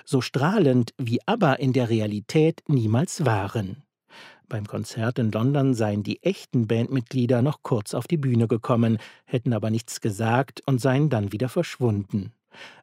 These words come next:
„Von den Avataren werden sie nicht mehr gebraucht“, kommentiert das Joachim Hentschel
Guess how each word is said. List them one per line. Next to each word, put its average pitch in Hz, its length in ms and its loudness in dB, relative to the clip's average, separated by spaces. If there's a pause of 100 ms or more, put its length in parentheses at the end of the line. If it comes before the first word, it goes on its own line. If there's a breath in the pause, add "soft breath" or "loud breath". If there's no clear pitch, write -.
„Von 160 200 4
den 160 120 2
Avataren 143 840 2
werden 143 240 2
sie 208 160 4
nicht - 320 0
mehr 120 160 2
gebraucht“, 110 720 -2 (320 loud breath)
kommentiert 123 560 0
das 104 360 -4
Joachim 160 420 0
Hentschel 110 600 0